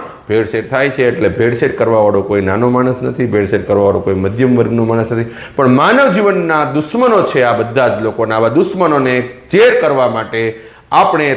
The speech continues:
આપણા તંત્ર જ્યાં સુધી જાગશે નહીં, ત્યાં સુધી આવા દુશ્મનો, માનવ જીવનના દુશ્મનો ઝેર થવાના નથી. ત્યારે નકલી આવનારા દિવસોમાં આપણે આના વિશે વિગતે વાત કરીશું.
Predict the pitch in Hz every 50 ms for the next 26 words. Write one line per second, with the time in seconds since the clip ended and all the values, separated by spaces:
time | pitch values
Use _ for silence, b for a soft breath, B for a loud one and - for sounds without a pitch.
0 | - - 127 143 151 214 214 202 - 170 165 160 - - 139 127 131 139 139 131
1 | 139 131 120 120 110 123 120 123 120 120 131 127 135 165 196 185 151 127 - -
2 | - - - - 156 170 165 165 151 135 143 135 131 127 123 131 151 147 - -
3 | 127 127 123 123 120 117 110 120 143 180 202 190 156 151 151 151 143 135 127 117
4 | 113 117 113 - 117 113 113 110 101 90 98 101 101 101 101 101 95 98 98 98
5 | 95 95 98 101 - 156 143 139 B B B B B B - - 120 123 123 135
6 | 131 123 117 117 127 139 - 170 185 180 143 113 - - - - 123 139 143 143
7 | 135 123 123 117 120 135 139 139 - 160 151 156 156 151 151 - B B B B
8 | B B - - 135 156 165 170 151 120 95 85 - - - - - - - 139
9 | 170 170 151 139 135 131 - 131 117 110 113 117 - 143 131 113 101 117 131 151
10 | 151 - 160 156 156 156 151 165 160 165 165